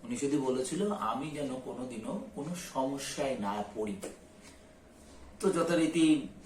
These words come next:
আহ, এইটা বলার পরে বগলা মা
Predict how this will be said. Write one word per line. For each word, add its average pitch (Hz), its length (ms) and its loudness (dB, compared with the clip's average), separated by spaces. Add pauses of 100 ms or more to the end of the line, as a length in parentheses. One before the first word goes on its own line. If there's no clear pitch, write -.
(160)
আহ, 107 680 0 (560)
এইটা 139 300 0
বলার 131 340 6
পরে - 420 2 (960)
বগলা 113 320 -2
মা - 240 0